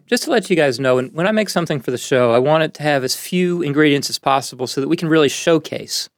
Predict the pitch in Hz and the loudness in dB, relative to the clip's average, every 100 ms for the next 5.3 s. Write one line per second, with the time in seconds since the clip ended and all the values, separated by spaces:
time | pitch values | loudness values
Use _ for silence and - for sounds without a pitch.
0 | _ - 147 147 135 - 131 127 113 120 | _ -2 0 2 -2 -2 -2 0 0 -2
1 | 123 143 135 113 110 - _ _ _ _ | -2 -2 -4 -8 -12 -16 _ _ _ _
2 | - - - - - 156 151 220 226 247 | -20 -20 -20 -12 2 2 4 2 2 2
3 | 160 156 151 143 143 156 147 - 147 139 | 4 4 4 0 2 2 2 2 2 4
4 | 131 117 113 - 120 - 175 185 208 156 | 2 2 0 -4 -6 0 0 0 -2 0
5 | 147 160 | 0 -2